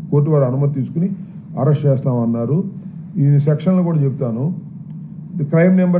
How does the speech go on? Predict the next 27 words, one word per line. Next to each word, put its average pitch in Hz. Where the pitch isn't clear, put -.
two 180
twenty-seven 165
of 151
twenty-five, 143
Nagaramparlem 151
Police 135
Station, 131
under 147
section 143
two 175
twenty-three, 156
two 160
twenty-six, 160
clause 143
two, 185
one 151
eighty-nine, 160
clause 147
two, 190
read 143
with 165
nine, 151
one 147
ninety 156
B 135
N 135
S, -